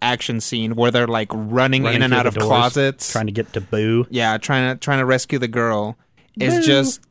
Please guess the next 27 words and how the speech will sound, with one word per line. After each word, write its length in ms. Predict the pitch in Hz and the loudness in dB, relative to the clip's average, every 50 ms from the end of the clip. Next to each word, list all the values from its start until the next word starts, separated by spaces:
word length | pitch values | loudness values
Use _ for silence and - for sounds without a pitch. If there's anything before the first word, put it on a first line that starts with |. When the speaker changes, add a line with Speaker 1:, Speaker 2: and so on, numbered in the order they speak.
| _ - | _ -4
Speaker 1:
it, 160 | 143 151 - - | -4 -2 0 -2
it's 220 | 156 156 147 - | -2 -2 -2 -2
great. 260 | - - 196 220 208 | 0 2 2 4 4
I 80 | 143 120 | 2 2
mean, 160 | 123 127 127 | 2 0 -2
it's 240 | 135 127 - - - | -2 -6 -8 -6 -4
so 520 | - - - 175 170 180 180 175 175 175 160 | -4 2 4 6 6 6 6 6 4 2 2
many 320 | 151 147 147 151 151 147 | 2 2 2 2 2 0
great 260 | 135 135 135 135 135 | 2 2 2 4 4
ideas, 380 | 131 127 120 127 127 117 110 104 | 4 2 2 2 0 0 0 -2
and 420 | - - 131 127 120 123 123 117 - - _ _ _ _ _ _ _ _ - _ _ _ _ | -4 -4 -4 -2 -2 -4 -6 -8 -10 -16 _ _ _ _ _ _ _ _ -20 _ _ _ _
it, 120 | - 113 - _ _ _ _ _ _ | -20 -20 -20 _ _ _ _ _ _
I, 160 | - 151 156 - | -4 -4 -4 0
I 100 | - 170 | -2 -2
feel 180 | 170 - 196 190 | 2 2 2 2
that 140 | 175 175 156 | 4 2 2
if 120 | 131 123 | 0 -2
somebody 580 | - - - - - 151 151 151 151 151 143 131 | -4 -8 -4 0 0 2 2 2 2 0 0 -2
besides 760 | 123 - 127 117 - - 120 113 117 120 120 113 - - - - 71 131 120 - - _ | -2 -2 -4 -4 -2 -2 0 0 2 0 0 -2 -6 -12 -12 -12 -14 -14 -14 -14 -14 _
kind 160 | - 127 117 | -8 -6 -6
of 180 | 113 107 107 107 | -6 -8 -8 -6
the 100 | 117 110 | -6 -6
Disney 360 | 107 113 120 117 117 127 117 | -4 -4 -6 -4 -4 -6 -4
picture 360 | 107 - 123 113 - 127 117 | -2 -4 -4 -4 -4 -6 -6
people 480 | 107 - - 127 120 135 127 123 127 - _ _ _ _ _ _ _ _ _ | -4 -4 -6 -4 -4 -4 -4 -4 -6 -10 _ _ _ _ _ _ _ _ _
had, 280 | - 135 113 113 113 | -2 0 0 2 2
uh, 380 | 110 104 104 101 98 101 101 | 0 0 -2 -2 -2 -4 -6